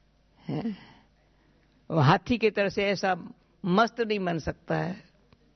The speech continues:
हाथी मस्त है, Wisdom है ना, अभिमान नहीं है उसमें, ईमानदारी बहुत है। हाँ?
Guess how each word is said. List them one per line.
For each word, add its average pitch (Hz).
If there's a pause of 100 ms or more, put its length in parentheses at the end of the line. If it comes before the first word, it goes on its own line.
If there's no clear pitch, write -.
(1700)
हाथी -
मस्त 151
है, 127 (1900)
Wisdom 175
है 165
ना, 208 (840)
अभिमान 202
नहीं 285
है 403
उसमें, 160 (680)
ईमानदारी 233
बहुत 151
है। - (1900)
हाँ? 160